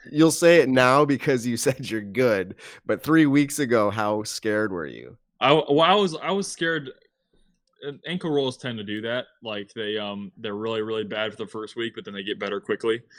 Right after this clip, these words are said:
Speaker 2: Um, even, like, a week and a half in,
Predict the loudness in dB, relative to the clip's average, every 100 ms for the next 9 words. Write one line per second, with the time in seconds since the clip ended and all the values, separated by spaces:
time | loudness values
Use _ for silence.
0 | -20 _ _ 0 4 4 2 -4 -14 -20
1 | 2 4 6 6 6 4 2 2 2 0
2 | -4 -2 -2 -2 -4 -4 -6 -10